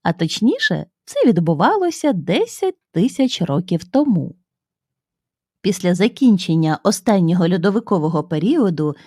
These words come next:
великі території Британії перетворилися на плутанину дерев і підліску, відомих як Дикий ліс.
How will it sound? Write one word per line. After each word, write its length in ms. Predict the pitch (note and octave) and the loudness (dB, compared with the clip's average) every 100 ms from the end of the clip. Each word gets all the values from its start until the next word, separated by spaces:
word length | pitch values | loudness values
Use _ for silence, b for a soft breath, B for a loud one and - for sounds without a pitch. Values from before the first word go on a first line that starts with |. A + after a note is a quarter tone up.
| b | b
великі 600 | D3+ E3+ D#3+ A#3+ G#4 - | -4 0 2 2 2 -2
території 720 | E4 D#4 D#4+ D#4+ A3+ E3 D#3 | -2 0 0 2 2 2 0
Британії 880 | D3 C3+ C3+ E3 C#4 A3+ E3 C3 D3 b b _ | -2 -6 -4 0 2 4 2 0 -4 b b _
перетворилися 840 | F#3+ A3 A3 D4+ B4+ E4+ F3+ E3+ | 2 2 2 2 4 2 2 0
на 120 | D#3+ | 0
плутанину 840 | D#3+ D#3+ F3 C#3+ D#3 G#3+ G4 E4 | 0 -2 0 0 2 2 2 2
дерев 440 | C4+ E3+ D3 E3 F3+ - | 2 2 0 0 -2 -4
і 100 | D4 | -4
підліску, 880 | A4+ A#4+ A3+ D3+ D#3 - - C#3+ - b b | -2 0 2 0 -2 -8 -4 -4 -4 b b
відомих 800 | - D#3+ E3 D#3+ C#4 F#4+ E4+ - | -4 0 2 4 2 2 -2 -4
як 340 | D#3+ D#3+ E3+ - _ | -2 -2 -4 -12 _
Дикий 680 | D#3+ D3 E3+ G#3 - G#3 F#3+ | -10 0 4 4 4 4 6
ліс. 600 | F3 D#3 - - - - | 4 0 -4 -10 -14 -18